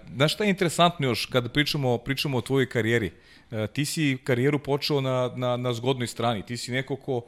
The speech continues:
ko je generalno u reprezentaciji postigao mnogo golova, preko četiristo golova, ako se ja sjećam. Odigrao si četiristo četrdeset četiri utakmice, postigao preko četiristo golova. Ti si neko ko odigrao najviše utakmica u istoriji reprezentacije, kako god da se ona zove, Jugoslavija, Srbija, Crna Gora, sada Srbija.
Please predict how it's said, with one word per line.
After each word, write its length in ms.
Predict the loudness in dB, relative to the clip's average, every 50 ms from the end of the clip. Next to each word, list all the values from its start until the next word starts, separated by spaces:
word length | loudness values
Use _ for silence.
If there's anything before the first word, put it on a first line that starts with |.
| -10 -20 -20 -20 -14
ko 140 | -6 -4 -2
je 60 | -2 0
generalno 340 | 2 2 2 2 0 -2
u 40 | -2
reprezentaciji 640 | -2 -4 -4 -6 -6 -2 0 0 0 0 0 -6 -8
postigao 460 | -6 -6 -6 -4 -4 -4 -2 -2 -2
mnogo 260 | 0 2 2 2 2 2
golova, 300 | 0 0 2 2 0 0
preko 260 | -2 -4 -4 -4 -2
četiristo 420 | -2 -2 0 0 -4 -6 -4 -2
golova, 240 | 0 0 2 2 0
ako 160 | 0 -2 -6
se 100 | -6 -6
ja 60 | -6 -6
sjećam. 360 | -4 -6 -6 -4 -4 -4 -4
Odigrao 220 | -4 -4 -4 -6
si 120 | -6 -4 -2
četiristo 320 | -2 0 -2 -2 -6 -10
četrdeset 560 | -10 -4 -2 -2 -2 -2 -4 -8 -10 -8 -2
četiri 300 | -2 -2 -2 0 -2 -4 -4
utakmice, 520 | -4 -6 -8 -8 -6 -8 -6 -4 -4 -6
postigao 440 | -4 -4 -6 -4 -2 -2 -2 -2 -2
preko 300 | -2 -2 -2 -2 -2 -2
četiristo 420 | 0 0 0 0 -2 -4 -6 -6 -2
golova. 360 | -2 0 0 0 0 -2 -2 -4 -8 -14 -20 -20 -20 -20 _
Ti 140 | -6 -4 -4
si 160 | -4 -2 -2
neko 260 | -2 -2 -2 -2 -6
ko 120 | -4 0 0
odigrao 260 | 0 2 2 0 2
najviše 340 | 4 6 6 6 4 2 -2
utakmica 440 | -4 -4 -6 -6 -6 -6 -4 0 0
u 40 | 0
istoriji 420 | 0 0 -4 -6 -4 -4 -6 -8 -10 -14 -20 -20 -20 -20 -14 -8
reprezentacije, 800 | -6 -4 -4 -4 -4 -4 -4 -2 0 2 0 0 0 -2 -4 -2
kako 120 | -2 0 2
god 140 | 2 2
da 80 | 2 0
se 120 | -2 -2
ona 120 | -2 -4 -2
zove, 260 | -2 -2 -2 0 0
Jugoslavija, 520 | -2 -4 -6 -6 -2 -2 -2 -2 -2 -4
Srbija, 280 | -6 -6 -6 -4 -4 -6
Crna 200 | -4 -6 -6 -2
Gora, 180 | -2 -2 -2 0
sada 200 | -2 -2 -2 -2
Srbija. 380 | -4 -4 -4 -2 0 0 0